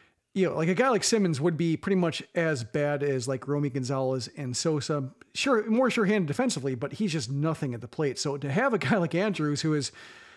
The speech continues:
been fine, like, an over three hundred O B P, you know, occasional homers. He's got eight homers this year and twenty-four doubles, so he can find the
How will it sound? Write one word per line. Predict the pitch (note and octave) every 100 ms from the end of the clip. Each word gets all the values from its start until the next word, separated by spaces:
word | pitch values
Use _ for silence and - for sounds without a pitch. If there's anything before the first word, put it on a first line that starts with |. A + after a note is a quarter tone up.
| -
been | A#3 C#4+
fine, | A#3 C4 C#4 E3
like, | C#3
an |
over | D#3+ G3 G3 F3+
three | G#3+
hundred | G3 G#3 F3+
O | F#3
B | F#3 E3
P, | - A3+ B3+
you | G#3 - -
know, | A#3
occasional | E3+ G#3 G3 G3+
homers. | D#3 G#3+ B3+ G#3+
He's | E3
got | D3+ E3 - F3
eight | E3
homers | B2+ F3+ F#3+
this | F3 -
year | G#3
and | D#3+
twenty-four | F3 E3+ D#3+
doubles, | C#3+ D3 A#3 -
so | E3 D#3
he | G#3+
can | B3 E3+
find | F#3+ A3+ E3
the | C3+